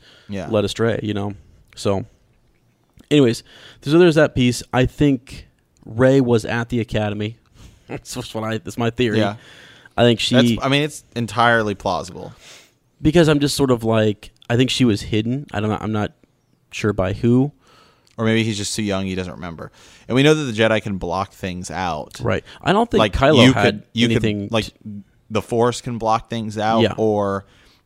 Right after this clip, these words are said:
Speaker 1: other Jedi can
Speaker 2: Right.
Speaker 1: block things out. I mean, if you, I mean, that, go play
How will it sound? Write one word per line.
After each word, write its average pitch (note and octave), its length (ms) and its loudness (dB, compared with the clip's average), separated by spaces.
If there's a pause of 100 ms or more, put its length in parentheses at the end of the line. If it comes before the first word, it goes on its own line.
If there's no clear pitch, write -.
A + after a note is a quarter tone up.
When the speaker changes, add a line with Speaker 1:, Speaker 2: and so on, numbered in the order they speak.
(140)
Speaker 1:
other G#2+ 300 0
Jedi F2+ 680 -4 (360)
can A2 100 -4
Speaker 2:
Right. G2+ 140 0
Speaker 1:
block F#2 240 -4
things F2+ 260 -8
out. E2+ 360 -4
I F#2+ 60 -8
mean, F2+ 280 -8
if F2+ 200 -12
you, F2+ 520 -6
I F2 40 -8
mean, G2 120 -4
that, G2+ 200 -6
go G#2 420 4
play G2+ 760 -4